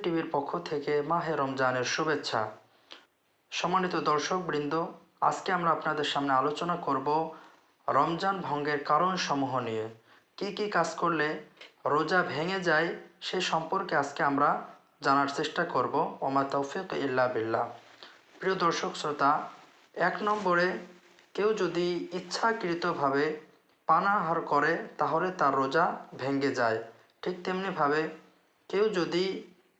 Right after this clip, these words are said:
ইচ্ছাকৃতভাবে বমি করে তাহলে তার রোজা ভেঙে যায়। আবার কেউ যদি ইচ্ছাকৃতভাবে বা অনিচ্ছাকৃতভাবে কেউ যদি স্ত্রী সহবাস করে তাহলে তার রোজা ভেঙে যায়। আবার কেউ যদি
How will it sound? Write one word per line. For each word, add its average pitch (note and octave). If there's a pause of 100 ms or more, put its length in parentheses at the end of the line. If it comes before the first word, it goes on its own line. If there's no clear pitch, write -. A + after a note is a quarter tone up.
(220)
ইচ্ছাকৃতভাবে F3 (220)
বমি E3
করে D#3 (240)
তাহলে D#3+ (100)
তার C#3
রোজা C#3 (360)
ভেঙে B2+
যায়। A#2 (600)
আবার E3+ (220)
কেউ E3+ (100)
যদি E3+
ইচ্ছাকৃতভাবে E3 (100)
বা D3
অনিচ্ছাকৃতভাবে D3+ (500)
কেউ D3 (100)
যদি D3+ (100)
স্ত্রী - (160)
সহবাস E3+ (140)
করে C#3+ (440)
তাহলে E3+ (120)
তার D#3 (800)
রোজা D3 (120)
ভেঙে C3
যায়। A2 (500)
আবার D3 (260)
কেউ G#3+ (120)
যদি G3+